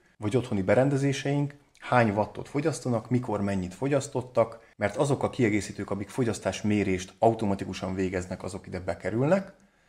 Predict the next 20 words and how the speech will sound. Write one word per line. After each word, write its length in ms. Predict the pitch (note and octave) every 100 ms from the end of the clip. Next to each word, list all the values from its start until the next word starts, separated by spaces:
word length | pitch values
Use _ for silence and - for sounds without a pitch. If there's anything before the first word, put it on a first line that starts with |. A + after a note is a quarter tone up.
| _
de 220 | - G#2 A2
ha 160 | A2
az 180 | G#2+ A2
eszköz 280 | D3 - A2+
nem 180 | C3 A#2+
támogatja 480 | G#2+ G#2 F#2+ -
ezt 120 | F#2 G2+
a 40 |
funkciót, 500 | - F3 F3+ C3+ C#3
akkor 240 | C3+ -
is 120 | A#2+ A#2
megadhatjuk, 720 | B2 G#2+ G2+ G2+ - C3 C3+
hogy 120 | G2+
be- 140 | G#2+
és 140 | A2 F#2
kikapcsolt 480 | A2 G2+ - F#2 F#2+
állapotában 640 | G2 G2 - F#2 F#2+ F2+
hány 240 | F#2+ F#2
wattot 360 | F#2 F2 - -
fogyaszt, 500 | - C3+ F#3 -